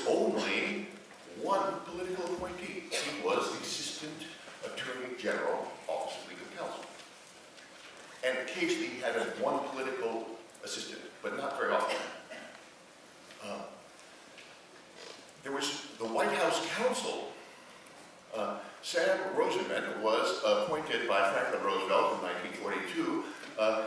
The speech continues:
he was an old friend of his. Uh, he served as, uh, Sam Rosenman was served as the, uh, uh, uh, a governor's counsel, uh, uh, when Roosevelt was a governor. Um,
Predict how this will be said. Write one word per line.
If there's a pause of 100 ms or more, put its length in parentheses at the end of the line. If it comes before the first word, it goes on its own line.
(140)
he
was
an
old
friend
of
his. (100)
Uh, (160)
he (120)
served
as,
uh,
Sam
Rosenman
was
served
as
the, (220)
uh, (300)
uh, (200)
uh, (360)
a
governor's
counsel, (180)
uh, (280)
uh,
when
Roosevelt
was (360)
a
governor. (1040)
Um,